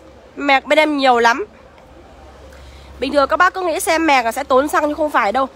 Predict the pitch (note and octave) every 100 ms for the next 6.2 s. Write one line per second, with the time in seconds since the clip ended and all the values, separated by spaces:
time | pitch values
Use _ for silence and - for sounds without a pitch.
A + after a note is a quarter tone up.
0 | - - - C#4+ B3 B3+ B3+ A#3 A3+ C#4+
1 | C#4+ A#3+ B3 C#4 D4+ A3+ A#3+ A3+ A#3 A3
2 | B3 A#3+ A#3+ C#4+ C4+ - - - A3+ A#3+
3 | C4 B3 B3 D#4 D#4+ - D#4+ C4 D#4 D4
4 | D4 B3+ C#4 D#4+ - F4 D#4 C#4+ - -
5 | - C#4 C4+ B3+ B3 D4+ C4 A3+ C#4+ C4+
6 | C4